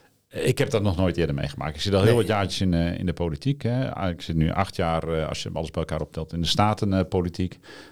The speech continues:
Speaker 1: Eh, daarvoor heb ik altijd actief geweest in, eh, in de partij. En dan kijk je dus naar dat scherm.
Speaker 2: Ja.
Speaker 1: En dan zie je dus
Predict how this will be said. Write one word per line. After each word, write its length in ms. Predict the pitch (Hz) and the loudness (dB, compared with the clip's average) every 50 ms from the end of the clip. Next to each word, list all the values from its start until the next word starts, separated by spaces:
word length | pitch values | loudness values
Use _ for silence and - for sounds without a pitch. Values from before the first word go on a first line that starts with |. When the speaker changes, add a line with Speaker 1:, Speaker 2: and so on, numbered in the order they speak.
| _ _ | _ _
Speaker 1:
Eh, 160 | - 82 82 82 | -2 0 2 2
daarvoor 340 | 78 82 80 - - 85 80 80 | 2 2 0 0 -2 -2 -2 -2
heb 80 | 80 80 | -2 -4
ik 80 | 73 | -4
altijd 240 | 78 78 76 85 - | -4 -4 -4 -4 -6
actief 260 | - - - - - | -6 -6 -6 -6 -4
geweest 320 | - - 85 82 82 - 85 | 0 2 2 2 2 0 -2
in, 140 | 82 78 | -2 0
eh, 280 | 78 80 78 80 80 101 | 2 2 4 2 2 2
in 80 | 98 80 | 2 0
de 60 | 76 | 0
partij. 320 | - - - 113 135 143 - - - - - - - - - _ | 0 0 2 2 2 0 -4 -10 -16 -20 -20 -20 -20 -20 -10 _
En 100 | - 95 | 0 2
dan 140 | 95 101 - | 2 2 0
kijk 280 | - 143 156 175 165 - | 0 2 2 2 2 2
je 60 | 139 | 0
dus 160 | 123 107 - | 0 0 0
naar 180 | 113 104 101 87 | 0 -2 -2 -2
dat 160 | 78 73 - | -2 -4 -4
scherm. 440 | - - - 147 165 196 208 208 - - - _ | -6 -2 -2 0 2 2 0 0 -2 -6 -10 _
Speaker 2:
Ja. 340 | 123 123 123 117 110 139 160 - - - - - - _ _ | 2 4 4 6 4 2 -2 -6 -12 -20 -20 -20 -20 _ _
Speaker 1:
En 140 | - 117 110 | 2 4 4
dan 100 | 104 95 | 4 4
zie 200 | - - 139 135 | 2 0 -2 0
je 140 | 139 139 131 | 0 0 2
dus 380 | 113 113 117 110 - - - | 2 2 2 2 0 -4 -6